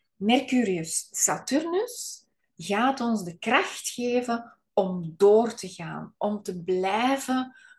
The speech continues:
eh, uw visie, uw grotere visie, eh, om te blijven zetten als pinpoint. Om te blijven focussen op dat stukje waar dat je naartoe wilt.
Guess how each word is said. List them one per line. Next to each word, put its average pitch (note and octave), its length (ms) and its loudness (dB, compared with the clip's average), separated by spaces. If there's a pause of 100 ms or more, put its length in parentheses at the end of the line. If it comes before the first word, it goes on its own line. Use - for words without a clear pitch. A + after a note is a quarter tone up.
eh, G3 360 0
uw F#3 180 -2
visie, B3 920 0
uw F3+ 220 -4
grotere G#3+ 680 0
visie, G#3 720 -4 (420)
eh, G3 240 2
om F#3+ 180 -2
te F3 140 -12
blijven G#3 400 4
zetten - 360 0
als D#3 280 -8
pinpoint. E3+ 1000 -2 (540)
Om G3+ 200 4
te F#3 140 -6
blijven A3 460 4
focussen B3+ 880 -2
op A3 220 2
dat G#3 160 -4
stukje - 520 -6
waar F#3+ 200 -2
dat F#3 180 0
je F3+ 60 -4
naartoe F3+ 600 -2
wilt. D#3+ 360 -6